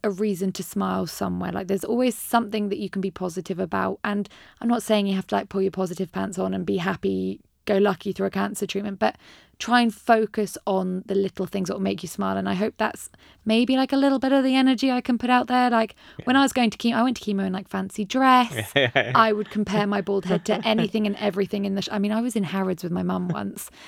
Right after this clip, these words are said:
Speaker 1: and I think we were in, like, I wanna say it was maybe, like, the Christmas section. They had these giant baubles, and I was literally just running around the shop like a child, like, comparing my head to everything. And my mum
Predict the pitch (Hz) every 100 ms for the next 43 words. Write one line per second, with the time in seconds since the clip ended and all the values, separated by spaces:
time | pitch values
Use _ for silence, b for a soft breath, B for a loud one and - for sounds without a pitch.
0 | B B B 226 196 196 190 190 190 -
1 | _ _ _ _ 202 180 214 208 214 208
2 | 202 190 185 202 - 175 214 233 220 185
3 | 185 185 185 - 190 165 190 175 - 202
4 | - - 185 180 170 160 165 - 190 196
5 | 196 185 185 185 185 240 - 214 185 190
6 | 196 190 190 196 185 208 - 170 - 214
7 | 202 196 - 185 190 190 185 175 190 214
8 | 190 190 180 196 190 190 202 208 196